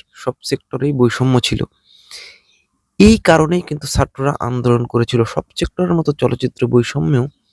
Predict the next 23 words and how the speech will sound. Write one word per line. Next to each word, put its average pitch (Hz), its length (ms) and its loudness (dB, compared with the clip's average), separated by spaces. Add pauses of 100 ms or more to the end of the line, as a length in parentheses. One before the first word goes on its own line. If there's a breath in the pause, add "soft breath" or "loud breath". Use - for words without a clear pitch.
(640)
বৈষম্য 147 440 4
ছিল 165 240 -2
চলচ্চিত্রে। 123 520 -2
আমার 120 240 0
তেপ্পান্ন 208 640 -4
বছরে 147 420 0 (760 soft breath)
আটশো - 320 -4 (100)
পঞ্চাশটির 165 640 0
বেশি 135 240 -2
সিনেমা 135 340 2
করেও 127 300 2
আজীবন 113 440 0
সম্মাননা 120 500 2
আমি 120 160 0
পাইনি। 113 380 2 (2000 loud breath)
এবং 131 360 4 (580)
তিনি 131 260 4 (140)
রিসেন্টলি 139 380 2
একটা - 160 0
Facebook-এ 135 480 2
পোস্ট - 240 0
করেছেন 143 440 0
যে 120 180 -2